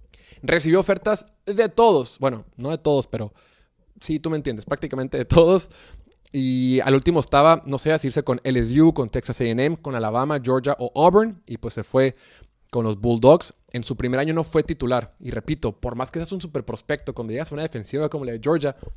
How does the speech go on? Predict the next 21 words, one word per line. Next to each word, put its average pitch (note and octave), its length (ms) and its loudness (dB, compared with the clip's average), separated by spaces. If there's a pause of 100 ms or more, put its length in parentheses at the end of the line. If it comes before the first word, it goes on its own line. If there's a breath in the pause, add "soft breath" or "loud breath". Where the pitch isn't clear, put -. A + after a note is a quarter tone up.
(280)
es B2 220 -12
bien D#3+ 160 0
difícil F3 300 -8
ser E3 100 -8
titular. C3+ 400 -6 (260 soft breath)
Fue - 140 -10
lo B2 80 -4
que - 80 -12
le A#2 80 -8
pasó A#2 380 -10
a A2+ 100 -12
Quay A#2 160 -4
Walker, C3+ 360 0 (140)
pero A2+ 120 -8
en A2 60 -6
el G#2+ 60 -10
caso B2 200 -6
de C3+ 60 -2
Nakobe B2 340 -8
Dean, D#3+ 280 -4 (400 soft breath)
eh, G#2 480 -10